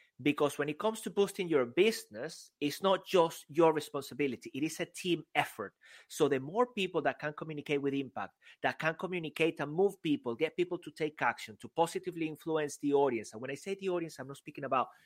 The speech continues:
you know, you go on stage. Actually, on a day-to-day, delivering Zoom calls, communicating like world-class communicators, this is what I'm talking about.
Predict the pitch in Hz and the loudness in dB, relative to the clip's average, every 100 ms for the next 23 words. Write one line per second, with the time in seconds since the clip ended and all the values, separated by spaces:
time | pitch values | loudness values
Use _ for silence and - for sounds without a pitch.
0 | _ _ _ 160 135 117 127 151 143 - | _ _ _ -2 0 0 0 4 4 2
1 | 131 120 - 147 131 110 - 135 170 - | -4 -6 -2 2 2 0 -4 -6 -6 -6
2 | 113 107 - - 131 127 120 147 160 165 | -8 -8 -12 -8 -6 -6 -2 -4 -4 0
3 | 151 135 101 _ _ - 135 151 156 156 | 2 2 0 _ _ -2 0 0 0 -2
4 | 143 - 165 156 - 147 120 104 104 - | -4 -2 -2 -2 -4 0 2 0 -4 -14
5 | _ _ - 143 143 139 139 165 170 180 | _ _ -2 0 0 -2 0 2 2 -2
6 | 170 151 127 135 160 160 160 - 151 143 | 0 2 2 4 6 6 2 2 4 2
7 | - 135 139 147 135 - 113 101 107 131 | -2 -6 -4 -4 -4 0 0 0 -8 -8
8 | 135 135 127 143 131 127 113 110 | -6 -6 -4 -4 -4 -4 0 0